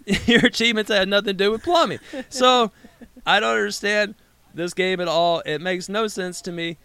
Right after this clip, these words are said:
and for that, I'm going to boycott it. Oh, and also in the trailer, they show everything. They're like,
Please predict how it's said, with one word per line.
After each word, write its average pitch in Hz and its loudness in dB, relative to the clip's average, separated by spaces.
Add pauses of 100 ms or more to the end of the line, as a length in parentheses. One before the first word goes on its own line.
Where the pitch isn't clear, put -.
(100)
and 160 -10
for 160 -10
that, 190 0
I'm 175 -6
going 180 -6
to 147 -8 (200)
boycott 165 0
it. - -12 (200)
Oh, 240 8
and 196 2
also 233 2
in 196 -4
the 190 -8 (560)
trailer, 220 0 (180)
they 196 0
show 214 0
everything. 196 -2 (240)
They're 170 -4
like, 170 0